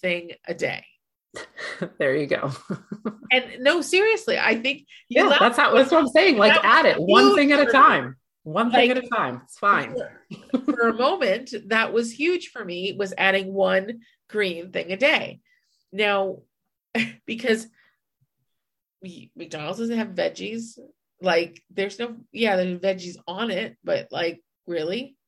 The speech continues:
Speaker 1: Like, <laughs>
Speaker 2: Right.
Speaker 1: really?
Speaker 2: Right.
Speaker 1: Not enough. So, and, like,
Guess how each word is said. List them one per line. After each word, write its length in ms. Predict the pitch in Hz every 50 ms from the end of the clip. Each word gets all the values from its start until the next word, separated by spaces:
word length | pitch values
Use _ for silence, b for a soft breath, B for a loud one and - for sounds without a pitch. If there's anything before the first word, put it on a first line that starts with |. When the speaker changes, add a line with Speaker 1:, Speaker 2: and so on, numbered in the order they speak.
| _ -
Speaker 1:
Like, 420 | - 160 160 156 - - - - -
<laughs> 140 | - - -
Speaker 2:
Right. 280 | 135 131 131 135 139 _ _ _ -
Speaker 1:
really? 420 | - 160 160 170 185 196 190 -
Speaker 2:
Right. 260 | 139 135 135 135 131 _ _ _
Speaker 1:
Not 140 | 196 190 160
enough. 260 | 160 151 - - - _ _ _ B B B B B B B B B
So, 540 | - - - 269 254 247 226 220 220 - _ _ _ _ _ _ _ _ _ _ _ _ _ _ _ _ _ _ _ _ -
and, 160 | 220 226 220
like, 400 | 226 214 214 220 220 226 - _